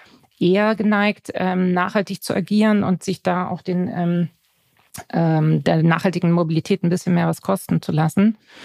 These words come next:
Und auf der anderen Seite ist es natürlich auch, und das ist ein ganz großes Thema in der heutigen Situation, nämlich wo wir unter, in der Inflation, in der Rezession stecken,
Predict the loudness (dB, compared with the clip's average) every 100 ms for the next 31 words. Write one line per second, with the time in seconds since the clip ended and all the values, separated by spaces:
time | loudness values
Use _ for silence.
0 | -20 -6 0 0 0 -2 -4 -2 0 0
1 | 0 -2 -4 -4 -2 -2 0 0 0 0
2 | -2 -2 -2 -2 -2 -2 -4 -4 -4 -4
3 | -6 -2 0 2 0 0 0 0 -2 -2
4 | -2 -2 -4 -6 -2 0 4 4 4 4
5 | 2 0 -2 -2 0 0 0 0 0 -2
6 | -2 0 2 2 0 0 -4 -2 0 2
7 | 2 0 -2 -4 -6 -2 2 2 0 -2
8 | 2 0